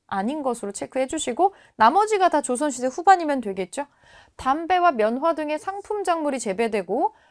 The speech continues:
보부상이 장시를 돌아다니면서 상업활동이 활발해지고 모내기법이 확대가 되고 설점 수세제의 시행으로 민간의 광산 개발이 허용되는 거 이거 전부 다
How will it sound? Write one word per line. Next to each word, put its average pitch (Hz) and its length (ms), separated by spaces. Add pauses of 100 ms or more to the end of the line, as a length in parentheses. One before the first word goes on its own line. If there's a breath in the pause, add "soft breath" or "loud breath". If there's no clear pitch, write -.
(140 soft breath)
보부상이 339 760
장시를 294 580
돌아다니면서 220 680
상업활동이 247 680
활발해지고 247 800 (240 soft breath)
모내기법이 320 840
확대가 285 500
되고 202 420 (260 soft breath)
설점 415 500
수세제의 320 500
시행으로 262 440
민간의 254 400
광산 277 540
개발이 254 340
허용되는 247 560
거 185 140 (180 soft breath)
이거 220 220
전부 208 400
다 359 260